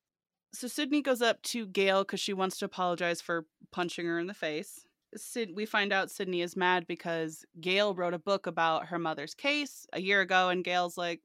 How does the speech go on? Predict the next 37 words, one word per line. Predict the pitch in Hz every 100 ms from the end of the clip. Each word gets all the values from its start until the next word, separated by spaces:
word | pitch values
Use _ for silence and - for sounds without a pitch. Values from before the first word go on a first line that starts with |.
| _ _ _
"Look, | 190 247 247
it | 208
was | 180 175
the | 175
biggest | 170 165 -
court | 208 202
case. | - 208 208 -
Like, | 160 151
I | 160
just | 156 165 160 - - 214
was | 185 175
reporting | 185 196 202 190 180
the | 180
news, | 226 202 190 202 190 - -
and | 170 165 160 156 175 -
I | 208 214
think | 226 208 190
your | 190
testimony | 208 196 - 202 190 190 185
put | - 202
away | 196 185
an | 180
innocent | - 170 - 170
man." | 226 226 202
And | 185 190
Sydney | 190 185 190
says, | 190 190
"I | 180
can't | - 185
believe | 185 180 175
you | 170
still | - 165
think | - 165
Cotton | - 156 165
Weary | 160 143 135
is | 170
innocent." | 247 254 - 226 220